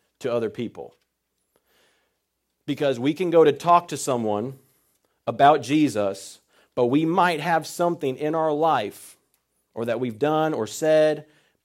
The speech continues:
unintentionally or intentionally, that is an obstacle for them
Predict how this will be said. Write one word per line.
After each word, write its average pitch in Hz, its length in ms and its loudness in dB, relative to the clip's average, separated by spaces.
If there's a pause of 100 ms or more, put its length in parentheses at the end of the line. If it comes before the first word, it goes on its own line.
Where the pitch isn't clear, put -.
unintentionally 185 680 -4
or 180 220 0
intentionally, 156 720 -6 (280)
that 151 160 0
is 139 100 0
an 139 120 -4 (100)
obstacle 143 840 -2
for 123 160 -8
them 101 440 -6